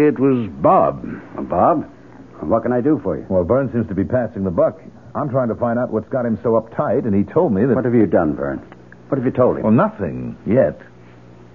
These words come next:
Speaker 3: You see, Ava cabled me in China because she was so worried, and I came back to try to help.
Speaker 2: How much have you told him, Vern?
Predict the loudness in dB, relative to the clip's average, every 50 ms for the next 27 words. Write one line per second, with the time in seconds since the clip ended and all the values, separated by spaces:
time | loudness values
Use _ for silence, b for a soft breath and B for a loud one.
0 | -20 -20 -20 -20 -10 -2 -2 0 2 4 2 2 2 -2 -6 -16 -6 0 4 4
1 | 4 4 2 0 2 0 2 2 4 4 4 4 2 0 0 -2 -2 -2 0 -2
2 | -4 -2 -2 -4 -2 -2 -2 -2 -2 -2 0 0 2 4 4 4 4 2 2 2
3 | 2 2 0 0 -2 -2 0 2 2 0 0 0 -4 0 2 2 2 2 2 0
4 | 0 -2 -2 -8 -10 -8 0 2 4 6 6 6 4 0 -2 -2 -2 0 2 2
5 | 4 4 2 0 -2 0 -2 0 0 -2